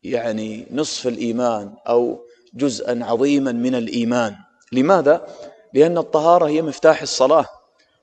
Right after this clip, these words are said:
والصلاة هي حقيقة الإيمان والعبودية، كما قال ربنا جل وعلا عندما حولت القبلة من بيت المقدس إلى الكعبة المكرمة،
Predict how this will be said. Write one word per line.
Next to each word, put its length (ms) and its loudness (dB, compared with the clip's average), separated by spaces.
والصلاة 380 2
هي 160 4
حقيقة 520 -4
الإيمان 560 -2
والعبودية، 840 -2
كما 220 6
قال 240 0
ربنا 440 0
جل 260 0
وعلا 500 2
عندما 420 4
حولت 600 2
القبلة 580 -4
من 240 -2
بيت 640 0
المقدس 880 -4
إلى 460 -2
الكعبة 640 0
المكرمة، 760 0